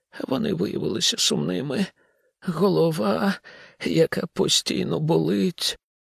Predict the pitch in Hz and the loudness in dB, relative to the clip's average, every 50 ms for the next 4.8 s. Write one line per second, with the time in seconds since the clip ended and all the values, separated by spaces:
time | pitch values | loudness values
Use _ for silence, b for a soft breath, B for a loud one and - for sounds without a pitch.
0 | _ - 220 175 165 180 170 151 143 - - - 190 185 190 180 170 - - - | _ -2 2 4 4 6 4 4 4 2 2 2 4 4 4 6 6 4 4 4
1 | 170 175 175 165 165 160 - - 160 - 175 165 151 165 175 165 156 156 170 160 | 2 4 4 6 4 4 2 0 -2 0 0 0 0 0 0 0 0 -2 -2 -2
2 | - - - - - 147 135 120 127 - 170 - - b b b b b b b | 0 -2 -2 0 -2 -2 -2 0 0 0 0 -2 -4 b b b b b b b
3 | b b - - 269 269 - - - - - 226 - 233 233 - - - - 220 | b b -10 -4 -2 -2 -2 0 0 -2 -2 -2 -2 0 2 2 2 2 0 -2
4 | - - 247 254 262 - - - 190 151 - 139 143 151 156 | -2 -2 0 -2 -2 -2 0 0 0 0 0 0 -2 -2 -4